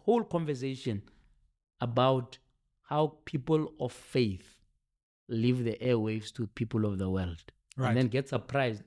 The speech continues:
Speaker 1: when the gospel message doesn't
Speaker 2: Hmm.
Speaker 1: sink in.
Speaker 2: Hmm.
Speaker 1: So now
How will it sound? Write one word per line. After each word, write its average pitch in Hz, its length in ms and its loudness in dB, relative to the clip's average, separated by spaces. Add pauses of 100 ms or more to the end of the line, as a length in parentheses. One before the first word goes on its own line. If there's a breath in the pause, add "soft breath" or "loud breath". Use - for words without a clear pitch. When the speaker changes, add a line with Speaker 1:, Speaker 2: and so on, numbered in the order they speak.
Speaker 1:
when 120 200 -4
the 113 80 -2
gospel 127 400 0
message 113 360 -6
doesn't 107 420 -4
Speaker 2:
Hmm. 131 100 -10
Speaker 1:
sink 107 460 -10
in. - 180 -20
Speaker 2:
Hmm. 120 60 -20 (960)
Speaker 1:
So 135 80 0
now 143 400 2